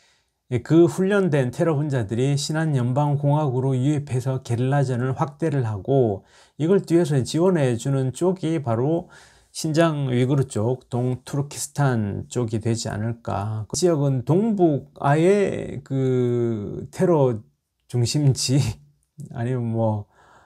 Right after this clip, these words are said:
아이에스, 동북아의 아이에스가 탄생할 수도 있는 그런 위험한 지역,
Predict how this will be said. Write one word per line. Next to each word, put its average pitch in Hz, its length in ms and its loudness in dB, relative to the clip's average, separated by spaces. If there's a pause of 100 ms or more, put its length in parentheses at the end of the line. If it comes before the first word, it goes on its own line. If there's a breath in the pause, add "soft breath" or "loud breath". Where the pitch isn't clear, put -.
(160 soft breath)
아이에스, 131 1300 2
동북아의 143 460 0
아이에스가 117 580 -2
탄생할 131 440 -2
수도 - 200 -8
있는 113 220 -2
그런 127 300 -2
위험한 117 480 0
지역, 113 380 0